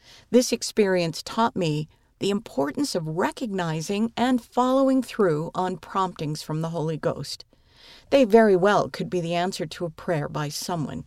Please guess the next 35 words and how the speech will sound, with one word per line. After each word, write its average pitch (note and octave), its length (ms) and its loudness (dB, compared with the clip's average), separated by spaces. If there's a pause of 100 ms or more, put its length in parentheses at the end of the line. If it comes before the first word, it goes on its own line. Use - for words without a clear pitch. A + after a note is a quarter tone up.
who F3 180 -2
is C3+ 140 -4
struggling. - 580 -10 (1600)
We F3+ 100 -2
shouldn't F3+ 460 -2
let D3 200 -4
our C#3+ 200 -6
insecurities D3+ 800 -8
or B2 80 -8
doubts C#3+ 480 -8 (400)
get C#3+ 160 -2
in E3+ 140 -2
the E3+ 60 0
way C#3+ 460 -2
of - 200 -10
ministering F3+ 720 -6
to - 140 -10
others. C#3+ 520 -8 (720)
May A3 180 6
we G#3+ 180 4
always B3+ 420 4
strive D#3+ 480 -2
to - 100 -6
be F3+ 180 -2
an F3 100 -2
instrument G3+ 600 -2
in D#3+ 80 -2
the C#3+ 100 0
Lord's D#3+ 400 -2
hands C#3+ 460 -6 (420)
and G3 380 0
share F3 380 -2
his G3 360 -4
love D3 320 -4
with E3 220 -4